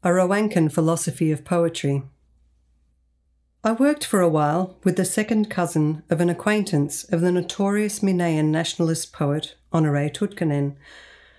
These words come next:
whose book The Overall Underling had done little, my colleague and I agreed, to advance sympathy for the pig breeder. This colleague, a lecturer in the Faculty of Business and Law,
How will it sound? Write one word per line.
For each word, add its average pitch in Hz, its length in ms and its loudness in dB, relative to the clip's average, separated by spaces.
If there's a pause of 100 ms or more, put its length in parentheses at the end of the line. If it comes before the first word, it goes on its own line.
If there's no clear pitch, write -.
(140)
whose 226 240 0
book 262 260 -2
The 233 160 0
Overall 233 500 0
Underling 165 500 2
had 170 200 -2
done 196 240 0
little, 208 500 -2
my 160 140 -2
colleague 156 400 0
and 143 100 2
I 143 140 0
agreed, 147 460 -2 (420)
to 196 100 0
advance 196 480 -2
sympathy 175 440 0
for 147 140 -4
the 160 80 -4
pig 196 260 -4
breeder. 143 440 -2 (840)
This 285 180 0
colleague, 165 640 0
a 180 60 0
lecturer 175 460 0
in 165 160 0
the 170 80 0
Faculty 170 440 -2
of 147 140 -2
Business 165 380 0
and 156 180 0
Law, 151 320 -2